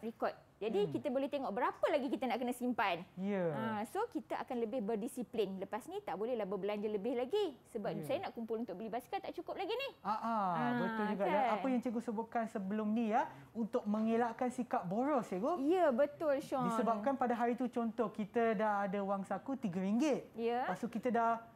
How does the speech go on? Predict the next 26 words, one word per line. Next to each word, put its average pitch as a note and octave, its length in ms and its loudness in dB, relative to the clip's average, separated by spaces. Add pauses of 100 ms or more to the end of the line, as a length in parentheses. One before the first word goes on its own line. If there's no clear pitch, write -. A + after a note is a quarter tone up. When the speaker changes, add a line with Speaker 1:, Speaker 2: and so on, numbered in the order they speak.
(200)
Speaker 2:
secara A#3 540 2
automatik E3+ 680 -2
kita A#3 180 -4
dah A3+ 140 2
simpan B3+ 400 2
dah A#3+ 160 4
dua G#3+ 160 2
ringgit. F#3 320 0
Speaker 1:
Ya, C#4+ 240 4
betul. B3 240 4
Speaker 2:
Tinggal A#3+ 160 6
lagi A3 260 6
seringgit C4 440 2
untuk A#3+ 260 0
kita B3 260 0
membuat D4 380 2
perbelanjaan G3+ 560 0
kita, F3+ 320 -4
Speaker 1:
Ya, C4 240 0
Speaker 2:
ya. A#3+ 320 4
Speaker 1:
betul. A3+ 640 0
Speaker 2:
Oleh G3 240 4
itu, A#3+ 100 4
kalau B3+ 220 2
contoh C4 300 0
kita C4+ 300 -2